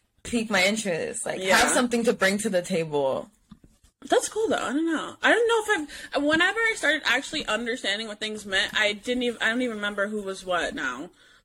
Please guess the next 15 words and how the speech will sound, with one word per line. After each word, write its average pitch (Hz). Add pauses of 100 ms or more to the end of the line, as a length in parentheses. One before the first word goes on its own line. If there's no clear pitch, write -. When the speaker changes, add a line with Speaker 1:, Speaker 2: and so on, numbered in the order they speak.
(100)
Speaker 2:
So, 190 (340)
Speaker 1:
I'm 196
Speaker 2:
yeah. 202
Speaker 1:
a -
Gemini -
Venus. - (500)
Speaker 2:
Love, 262
I, 370 (120)
I'm 226 (140)
trying - (240)
to -
think, 330
'cause 415
they 415
say, 392